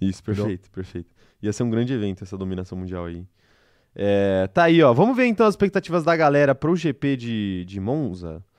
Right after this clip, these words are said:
Speaker 1: Ó, o Mauro César tá mandando aqui, ó. O bom de Monza não é o Pereira, é o Oliveira.
Speaker 2: Tá bom.
Speaker 1: Diferente. O bom de Monza é que tudo pode acontecer. Se o Gasly ganhou, se o Leclerc ganhou, é porque tudo pode acontecer.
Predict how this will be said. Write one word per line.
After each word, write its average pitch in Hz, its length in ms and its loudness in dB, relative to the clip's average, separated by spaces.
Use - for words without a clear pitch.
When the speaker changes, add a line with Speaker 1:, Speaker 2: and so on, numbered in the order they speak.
Speaker 1:
Ó, 135 180 4
o 139 40 4
Mauro 208 260 6
César 202 300 2
tá 208 100 0
mandando 196 240 2
aqui, 175 200 -2
ó. 139 180 4
O 139 40 2
bom 165 260 2
de 220 120 -2
Monza 180 400 2
não 139 240 2
é 151 80 2
o 151 460 2
Pereira, 127 360 2
é 98 40 4
o 104 100 2
Oliveira. 127 560 6
Speaker 2:
Tá 107 80 -12
bom. 113 80 -10
Speaker 1:
Diferente. 85 180 -8
O 160 80 0
bom 220 200 6
de 254 120 2
Monza 208 380 6
é 214 100 4
que 214 140 -6
tudo 220 260 -2
pode 220 200 2
acontecer. 220 460 0
Se 190 140 -6
o - 20 -6
Gasly 180 300 2
ganhou, 156 520 0
se - 160 -8
o 180 40 2
Leclerc 175 420 -2
ganhou, 170 480 0
é - 80 -6
porque 165 140 -2
tudo 143 160 -4
pode 147 160 -2
acontecer. 151 320 -12